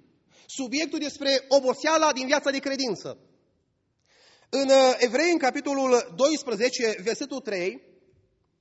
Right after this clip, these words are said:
Apostolul Pavel vorbește acolo și dă un îndemn. Să nu cădeți de oboseală unde? În sufletele voastre. Seara asta nu vreau să vorbesc despre oboseala aceea de la muncă, că am lucrat toată ziua,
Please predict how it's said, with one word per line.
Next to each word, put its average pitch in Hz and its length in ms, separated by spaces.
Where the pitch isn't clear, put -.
Apostolul 311 500
Pavel 302 340
vorbește 269 400
acolo 302 280
și 294 140
dă 294 120
un 330 140
îndemn. 302 440
Să - 260
nu 330 240
cădeți 302 500
de 294 60
oboseală 285 520
unde? 311 540
În 277 160
sufletele 339 460
voastre. 294 500
Seara 269 280
asta 285 200
nu 330 120
vreau 349 160
să 330 120
vorbesc 294 280
despre 277 240
oboseala 262 380
aceea 277 280
de 254 140
la 247 280
muncă, 240 540
că 185 300
am 214 220
lucrat 269 280
toată 226 240
ziua, 269 480